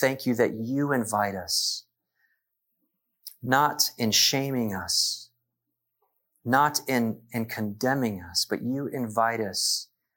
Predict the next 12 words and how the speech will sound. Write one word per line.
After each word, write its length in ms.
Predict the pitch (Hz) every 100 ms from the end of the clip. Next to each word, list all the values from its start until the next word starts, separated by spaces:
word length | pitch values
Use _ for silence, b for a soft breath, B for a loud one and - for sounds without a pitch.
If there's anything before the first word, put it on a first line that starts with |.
| _ 120
out 100 | 120
of 80 |
a 60 | 110
deep 300 | 107 123 117
love 680 | 107 110 110 98 92 - - _ _ _ _ _ - _ _ _ _ _ _ _ _ _ -
to 100 | 123
then 240 | 131 135
turn 300 | - 160 139
around 340 | 120 117 113
and 160 | 107 104
love 240 | 101 101
others. 680 | 98 98 101 98 98 - -